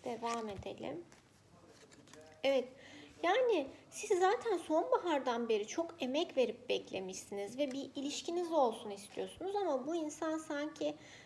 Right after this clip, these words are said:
hani ektiklerinizin karşılığını ancak, e, dediğim gibi yazdan sonra sonbahar döneminde verebilir. Yani bir ilişki düşünüyorsanız illa yok ben bekleyeceğim, emek vereceğim diyorsanız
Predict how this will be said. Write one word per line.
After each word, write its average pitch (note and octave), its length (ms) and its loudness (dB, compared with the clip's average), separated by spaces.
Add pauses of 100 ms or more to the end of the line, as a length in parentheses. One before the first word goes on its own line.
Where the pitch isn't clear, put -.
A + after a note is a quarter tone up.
(140)
hani C4 180 0
ektiklerinizin D4 920 0
karşılığını D4+ 760 0 (100)
ancak, D4+ 480 2 (680)
e, A#3+ 320 4
dediğim C#4+ 380 0
gibi B3 180 -2
yazdan C4 640 4
sonra A#3+ 440 0
sonbahar C4 760 2
döneminde F#3+ 600 -4
verebilir. - 520 -4
Yani - 360 -4
bir C4+ 80 -6
ilişki C#4 480 -6
düşünüyorsanız D4 800 -2
illa A#3 380 2
yok A#3 280 0
ben A#3 220 0
bekleyeceğim, A3+ 560 0
emek A3+ 360 -4
vereceğim A#3 460 0
diyorsanız B3 520 -2